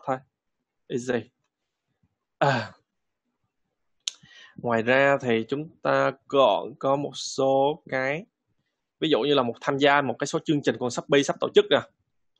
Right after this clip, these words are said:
Đó, sale đồng giá chín K, săn sale ngày hè mua sắm, khoe ra. Đó.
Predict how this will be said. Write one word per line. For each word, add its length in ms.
Đó, 400
sale 400
đồng 360
giá 340
chín 200
K, 80
săn 240
sale 280
ngày 180
hè 200
mua 160
sắm, 260
khoe 160
ra. 280
Đó. 360